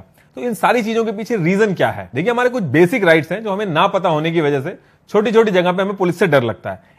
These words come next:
एक छोटी सी एफ़आईआर लिखवाने के लिए आपको जुगाड़ की जरूरत इसलिए पड़ती है क्योंकि एक्चुअल में एफ़आईआर लिखवाने का जो प्रोसेस है, वो हमें पता ही नहीं है। और कुछ लोगों को तो यहां तक नहीं पता कि अगर पुलिस घर से उठा रही है, तो उसको क्या-क्या रूल्स फॉलो करने होते हैं। और ये सब ना पता होने की वजह से जब भी आपका पाला इन सब चीजों से पड़ता है,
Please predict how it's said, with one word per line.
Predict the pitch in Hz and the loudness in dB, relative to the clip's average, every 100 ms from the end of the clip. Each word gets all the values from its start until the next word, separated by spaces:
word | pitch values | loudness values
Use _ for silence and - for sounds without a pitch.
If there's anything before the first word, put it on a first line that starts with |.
| - | -8
एक | 190 - | -8 -2
छोटी | 190 214 262 | 2 2 2
सी | 240 | 0
एफ़आईआर | 202 190 214 | 0 4 4
लिखवाने | 196 135 143 190 208 | 2 0 0 2 0
के | |
लिए | 170 202 | 0 2
आपको | 185 180 | 0 -2
जुगाड़ | 175 143 156 196 | -4 0 2 2
की | 208 | 0
जरूरत | 175 190 202 | -2 -2 -2
इसलिए | 180 220 | -2 -2
पड़ती | 196 147 143 131 | 0 -2 -4 -8
है | |
क्योंकि | 170 _ _ - 226 - | -10 _ _ -12 -10 -2
एक्चुअल | 175 180 262 247 | 0 2 2 4
में | |
एफ़आईआर | 214 202 214 | 2 2 2
लिखवाने | 202 170 180 214 | 0 0 -2 0
का | |
जो | 214 | 0
प्रोसेस | 180 160 170 190 | 2 0 2 -2
है, | 175 - | -4 -8
वो | 208 | -4
हमें | 220 | -2
पता | 196 160 | 0 2
ही | 180 | 2
नहीं | 139 110 | 0 -6
है। | 104 - _ _ _ | -10 -16 _ _ _
और | - | -6
कुछ | 180 233 240 | -2 0 4
लोगों | 247 | 4
को | 262 | 2
तो | 269 | 0
यहां | 190 185 | 0 2
तक | 247 214 | 2 0
नहीं | 196 | -2
पता | 165 147 196 | -2 -4 -4
कि | 208 | -4
अगर | 214 | -6
पुलिस | 190 202 | -4 -2
घर | 160 165 | 0 0
से | 208 | 0
उठा | 170 - 170 | -2 0 0
रही | 170 123 | 2 -2
है, | 180 | -8
तो | - - 233 | -12 -14 -10
उसको | 277 | -8
क्या-क्या | - 214 214 | 0 0 2
रूल्स | 220 208 170 | 2 2 2
फॉलो | 151 160 | 4 4
करने | 131 120 120 | 4 -2 -4
होते | 104 107 | -6 -10
हैं। | 101 _ _ | -14 _ _
और | 185 | -2
ये | 220 | 0
सब | 233 247 151 | 2 2 4
ना | 208 | 4
पता | 240 220 | 4 2
होने | 202 170 208 | 2 2 0
की | 208 | 2
वजह | 185 190 | 0 0
से | 190 | 2
जब | 165 185 | 2 2
भी | 233 | 4
आपका | 202 196 | 4 2
पाला | 190 156 180 | 0 2 0
इन | 180 | -2
सब | 185 | -4
चीजों | 180 185 | -4 -2
से | 190 | -2
पड़ता | 143 131 190 | 0 0 2
है, | 147 - - | 2 0 -12